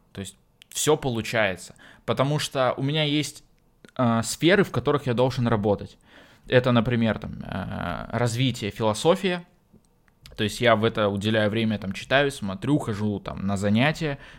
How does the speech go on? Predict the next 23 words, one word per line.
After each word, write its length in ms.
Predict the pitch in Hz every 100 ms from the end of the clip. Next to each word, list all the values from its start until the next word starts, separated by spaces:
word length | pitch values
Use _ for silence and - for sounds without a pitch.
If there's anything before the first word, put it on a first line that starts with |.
| -
да, 280 | 107 117 123 - -
а, 340 | 101 95 92 -
и 340 | 131 147 117 -
в 340 | - - 107
этом 220 | 123 151 120
моё 300 | 104 120 120
развитие 440 | 107 117 110 98
заключается, 480 | 92 92 - 95 107
в 40 |
этой 180 | 131 117
области. 480 | 113 95 101 - - - _ - - - -
У 80 |
меня 240 | 127 123 117
есть 200 | 101 113
блогинг, 540 | 110 117 107 127 - - _ _
то 80 | 98
есть 240 | 92 -
я 240 | 101 104 110
должен 480 | 104 107 95 95 - -
снимать, 540 | - 123 113 113 -
записывать 600 | 117 110 113 113 107 110
что-то, 420 | - - 120 131 127 _
писать. 500 | 127 127 98 101 -